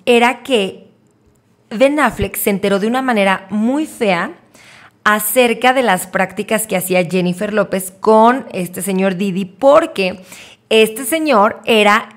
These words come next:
novio de Jennifer López. En los años noventa fueron pareja.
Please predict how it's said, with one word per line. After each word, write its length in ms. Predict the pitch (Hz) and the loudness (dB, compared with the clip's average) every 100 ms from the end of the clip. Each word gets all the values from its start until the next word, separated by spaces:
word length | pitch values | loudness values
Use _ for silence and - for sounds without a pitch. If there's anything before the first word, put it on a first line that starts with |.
| - | -10
novio 520 | 240 233 233 208 254 | -2 2 2 4 4
de 80 | 269 | 2
Jennifer 420 | 190 180 180 180 | 2 0 0 0
López. 420 | 196 - 175 - - | 0 -2 -4 -8 -6
En 160 | 190 | -2
los 160 | 185 180 | 0 0
años 200 | 175 190 | -2 0
noventa 520 | 240 254 202 202 208 | 0 0 0 0 -2
fueron 540 | - - 180 170 175 180 | -6 -4 0 0 0 0
pareja. 560 | 202 214 220 - - | 0 0 -4 -8 -16